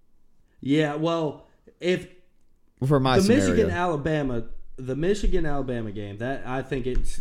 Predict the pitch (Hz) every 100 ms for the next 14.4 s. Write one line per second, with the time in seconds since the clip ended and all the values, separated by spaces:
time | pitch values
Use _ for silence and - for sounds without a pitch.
0 | - - - 117 135 135 120 120 110 110
1 | 98 110 101 104 98 95 90 85 80 -
2 | 87 80 - - - 131 135 143 131 120
3 | 120 110 117 104 104 95 87 - - -
4 | - 123 123 - 139 135 - 135 117 117
5 | 117 113 117 107 107 104 98 95 92 90
6 | 82 73 - - - - - 120 131 120
7 | - 139 143 120 131 147 147 135 135 123
8 | 127 - 123 117 110 - 117 123 120 123
9 | 120 117 117 120 120 117 120 - 104 117
10 | 113 104 98 104 98 107 95 80 90 78
11 | - _ 101 101 110 98 90 117 113 127
12 | 120 101 113 127 - 123 123 107 107 110
13 | 117 117 - _ _ _ _ _ - 120
14 | 110 113 120 120